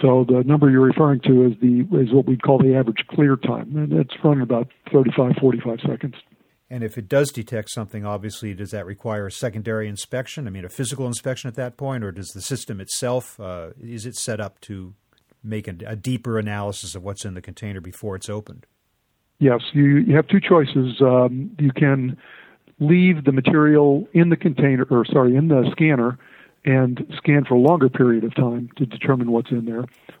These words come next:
Speaker 1: or you could move it to a secondary, a dedicated secondary scanner.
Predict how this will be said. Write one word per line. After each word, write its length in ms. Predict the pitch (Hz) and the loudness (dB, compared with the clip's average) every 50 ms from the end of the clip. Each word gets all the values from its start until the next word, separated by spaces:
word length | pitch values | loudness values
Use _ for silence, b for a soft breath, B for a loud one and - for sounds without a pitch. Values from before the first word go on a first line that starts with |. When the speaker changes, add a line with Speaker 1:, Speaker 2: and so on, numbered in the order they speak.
| B | B
Speaker 1:
or 280 | - 170 170 165 156 143 | 4 4 6 6 4 4
you 200 | 131 127 139 135 | 2 2 0 0
could 200 | - - 139 120 | 2 0 0 4
move 200 | 135 147 135 127 | 4 4 4 4
it 120 | 127 127 - | 2 0 2
to 180 | - 139 131 | 2 4 4
a 100 | 123 - - | 4 2 2
secondary, 760 | - 156 135 - 139 131 123 135 127 123 123 123 120 120 139 - _ - | 2 0 2 2 0 2 4 4 4 4 4 2 0 -2 -4 -8 _ -6
a 80 | 151 127 | -4 0
dedicated 640 | 117 151 151 151 147 131 - 143 131 120 120 120 - - | 2 4 4 4 2 0 0 0 0 0 -2 -4 -4 -2
secondary 500 | 160 131 127 - 127 117 120 117 113 117 - | -2 -2 -2 -2 -4 -4 -4 -4 -4 -6 -6
scanner. 360 | - - 135 123 120 117 117 | -6 -4 -4 -4 -4 -6 -10